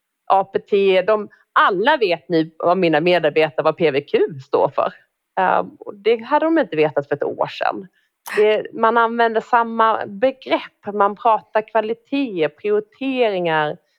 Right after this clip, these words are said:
kunskapsstyrning. Man pratar så mycket bra ord, men alla förstår vad det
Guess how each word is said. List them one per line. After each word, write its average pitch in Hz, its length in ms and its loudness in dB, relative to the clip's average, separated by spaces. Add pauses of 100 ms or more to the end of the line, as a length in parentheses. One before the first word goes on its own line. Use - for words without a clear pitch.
(300)
kunskapsstyrning. 220 1120 -2
Man 220 160 0
pratar 247 400 0
så - 120 -12
mycket 247 340 -4
bra 220 380 0
ord, 220 240 0
men 233 180 -2
alla 226 340 0
förstår 202 800 0
vad 208 160 2
det 240 100 2